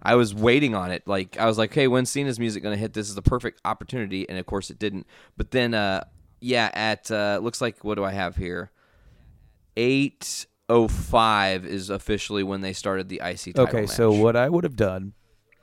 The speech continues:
Speaker 2: restructured the first hour of the show where the entire first hour is at Barclays. And we moved the Taker segment.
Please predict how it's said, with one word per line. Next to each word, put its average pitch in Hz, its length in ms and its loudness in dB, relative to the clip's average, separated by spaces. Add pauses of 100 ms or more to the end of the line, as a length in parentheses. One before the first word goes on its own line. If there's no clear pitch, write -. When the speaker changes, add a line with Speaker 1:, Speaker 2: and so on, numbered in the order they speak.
(220)
Speaker 2:
restructured 117 480 -2
the 139 80 2
first 135 260 -2
hour 117 200 6
of 117 60 4
the 113 60 2
show 107 240 2
where 104 140 0
the 101 60 -2
entire 117 320 0
first 127 240 -2
hour 107 260 4
is 104 340 -6
at 104 280 -6
Barclays. 101 560 2 (560)
And 101 280 0
we 104 120 2
moved 113 240 2
the 117 80 0
Taker 120 320 -2
segment. 107 500 -4